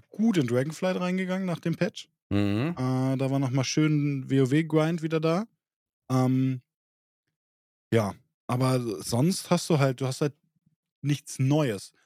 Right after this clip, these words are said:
Speaker 1: Du hast noch alte Games, wo du noch gut reingrinden kannst, so. Also jetzt alt, ne? W O W ist jetzt auch, keine Ahnung,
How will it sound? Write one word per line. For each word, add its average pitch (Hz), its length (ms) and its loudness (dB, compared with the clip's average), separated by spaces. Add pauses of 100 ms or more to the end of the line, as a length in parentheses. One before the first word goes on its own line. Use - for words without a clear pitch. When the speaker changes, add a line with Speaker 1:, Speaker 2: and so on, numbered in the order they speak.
Speaker 1:
Du 160 100 2
hast 180 120 0
noch 135 120 0
alte 202 280 -2
Games, 196 320 -2
wo 151 60 -2
du 143 100 -2
noch 135 180 0
gut 165 200 -2
reingrinden 165 640 0
kannst, 170 400 -4
so. 170 220 -4 (300)
Also 113 180 -2
jetzt - 160 -6
alt, 107 240 -2
ne? 107 160 0
W 113 100 2
O 107 60 0
W 120 100 2
ist 117 120 -4
jetzt 110 160 -4
auch, 127 180 -4 (220)
keine 113 160 -4
Ahnung, 104 140 -6